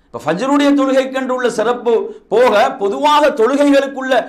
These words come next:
எல்லா சிறப்புகளும் இதுக்கு இருக்குதா இல்லையா? ஃபஜ்ருடைய தொழுகைக்கென்று தனியான சிறப்புகளை பார்த்தோம். பொதுவாக தொழுகைகளுக்கு சொல்லப்பட்ட எல்லா சிறப்புகளும் இந்த தொழுகைக்கு பொருந்துமா இல்லையா?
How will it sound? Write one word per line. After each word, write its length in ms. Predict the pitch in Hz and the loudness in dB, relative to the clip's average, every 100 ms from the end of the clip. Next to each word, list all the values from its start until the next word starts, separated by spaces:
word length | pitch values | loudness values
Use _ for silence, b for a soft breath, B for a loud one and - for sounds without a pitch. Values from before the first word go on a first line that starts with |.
| B | B
எல்லா 380 | 139 208 285 285 | -8 -2 2 0
சிறப்புகளும் 480 | - 262 262 262 254 | 2 0 2 0 0
இதுக்கு 200 | 240 202 | -6 -8
இருக்குதா 260 | 214 226 220 | -6 -4 -4
இல்லையா? 220 | 190 98 80 _ _ _ _ _ _ _ _ - | -6 -8 -12 _ _ _ _ _ _ _ _ -14
ஃபஜ்ருடைய 400 | 120 196 247 247 | -4 0 2 2
தொழுகைக்கென்று 520 | 240 240 240 240 269 | 4 2 2 -4 -2
தனியான 380 | 220 240 254 240 | -2 0 -2 0
சிறப்புகளை 440 | 226 220 214 208 | -2 0 0 2
பார்த்தோம். 540 | 180 147 156 220 - _ b b b b b | 0 -2 -4 -6 -10 _ b b b b b
பொதுவாக 520 | 175 269 294 294 285 | -2 0 2 4 4
தொழுகைகளுக்கு 640 | 240 247 285 277 269 262 | 2 2 2 2 0 -2
சொல்லப்பட்ட 540 | 254 247 247 247 247 214 | -4 -2 -2 -2 -4 -4
எல்லா 300 | 247 294 285 | 0 0 0
சிறப்புகளும் 480 | 254 254 247 254 269 | 0 0 0 -2 0
இந்த 240 | 247 233 | -2 0
தொழுகைக்கு 340 | 240 220 196 | 0 0 -6
பொருந்துமா 220 | 214 214 208 | -6 -6 -6
இல்லையா? 240 | 196 | -6